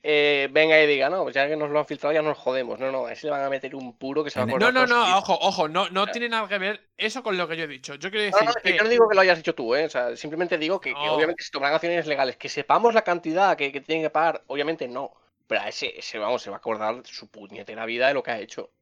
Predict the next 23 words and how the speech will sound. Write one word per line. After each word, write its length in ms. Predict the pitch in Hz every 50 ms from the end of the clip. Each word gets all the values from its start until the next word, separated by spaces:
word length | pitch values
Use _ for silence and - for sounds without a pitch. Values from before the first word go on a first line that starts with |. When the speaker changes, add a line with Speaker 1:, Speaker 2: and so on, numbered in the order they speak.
| _ _ _ _ _ _ _
Speaker 2:
Sí, 160 | - - 113 104
sí. 120 | 95 95
Speaker 3:
Es 80 | 98 -
Speaker 1:
Te 120 | - 170
lo 60 | -
Speaker 3:
ba-, 60 | -
es, 60 | 170 175
Speaker 1:
aseguro. 200 | 180 170 180 147
Speaker 3:
es 100 | 175 185
básicamente 500 | 170 196 196 202 185 208 196 190 190 214
para 200 | 196 - 180 165
saber 340 | - 156 151 156 175 185 -
cuántas 680 | - - 180 180 185 185 - 208 202 202 - - _ _ - -
re-, 280 | 156 156 151 147 139 _ _ -
obviamente, 600 | 147 151 156 185 180 175 170 170 220 208 - 170
estas, 460 | 165 - - 208 196 - - - - -
estas, 680 | 160 156 - - - 202 190 190 190 185 - - - -
eh, 360 | 165 165 160 156 151 151 147
mm, 540 | - 147 151 147 147 143 143 139 139 135 131 - _ _ - - - _ -
estas 260 | 180 160 - 214 -
cláusulas 600 | - - 196 190 190 208 208 196 - 196 180 196 190
son 160 | 185 175 180
ejemplificarizantes. 2000 | 185 - - 202 180 - _ _ _ _ _ _ _ 156 151 156 151 151 - - 151 147 - _ - 156 151 143 143 - - 190 240 240 - 151 127 - - _